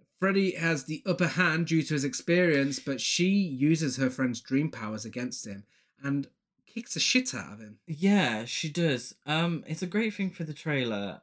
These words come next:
Speaker 2: Welcome to Wonderland,
Speaker 1: Mm-hmm.
Speaker 2: Alice. But isn't, if you're expecting Kristen's story to continue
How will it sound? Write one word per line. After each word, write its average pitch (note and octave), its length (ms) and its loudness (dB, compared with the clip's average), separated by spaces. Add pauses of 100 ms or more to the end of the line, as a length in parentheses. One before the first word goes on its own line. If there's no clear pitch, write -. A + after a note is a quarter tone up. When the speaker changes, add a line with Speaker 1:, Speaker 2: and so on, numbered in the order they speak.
Speaker 2:
Welcome A#2 460 -10
to - 120 -20
Wonderland, G2+ 560 -8
Speaker 1:
Mm-hmm. D3 100 -4
Speaker 2:
Alice. C3 360 0 (340)
But C#3+ 80 -2
isn't, E3 260 -4 (100)
if C#3+ 240 -6
you're E3 180 2
expecting D#3+ 600 -4
Kristen's B2+ 580 -8
story G#2 380 -4
to - 100 -16
continue G#2 760 -14